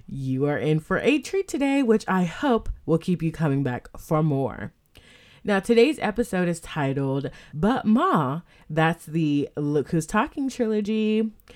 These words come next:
But before we get into that, let's do some house cleaning first. I want to let you know about my social media and my website. I am available on Instagram, Facebook, and Twitter, so please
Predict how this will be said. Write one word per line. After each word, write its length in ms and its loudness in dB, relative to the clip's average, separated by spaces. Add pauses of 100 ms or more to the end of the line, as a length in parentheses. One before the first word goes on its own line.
(220)
But 160 4
before 300 4
we 120 0
get 240 2
into 680 2 (420)
that, 640 -4 (380)
let's 300 0
do 120 -2
some 220 -2
house 320 -2
cleaning 400 -6
first. 500 -8 (360)
I 80 2
want 160 2
to 80 -4
let 240 -2
you 60 -2
know 240 2
about 320 0
my 120 -2
social 380 -8
media 400 2
and 280 0
my 140 0
website. 520 -6 (340)
I 80 2
am 100 6
available 560 4
on 200 -4
Instagram, 600 -2
Facebook, 420 -4
and 140 -4
Twitter, 380 -8
so 240 -4
please 480 -4